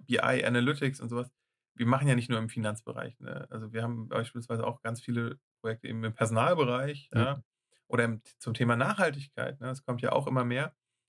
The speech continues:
Speaker 1: Nachhaltigkeit ist auch, es ist ein Extrembeispiel dafür, weil da gibt's in der Regel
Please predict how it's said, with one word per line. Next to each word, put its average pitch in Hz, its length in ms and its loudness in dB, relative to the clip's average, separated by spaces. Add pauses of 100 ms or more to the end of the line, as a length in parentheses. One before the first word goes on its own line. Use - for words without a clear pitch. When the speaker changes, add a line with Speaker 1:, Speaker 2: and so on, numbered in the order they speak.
(140)
Speaker 1:
Nachhaltigkeit 135 600 2
ist - 120 -6
auch, 127 160 2
es 123 160 -6
ist - 140 -8
ein 117 60 -4
Extrembeispiel 143 800 2
dafür, 120 300 2
weil 120 80 2
da 117 60 4
gibt's 139 180 2
in 131 80 0
der 123 80 2
Regel 135 360 0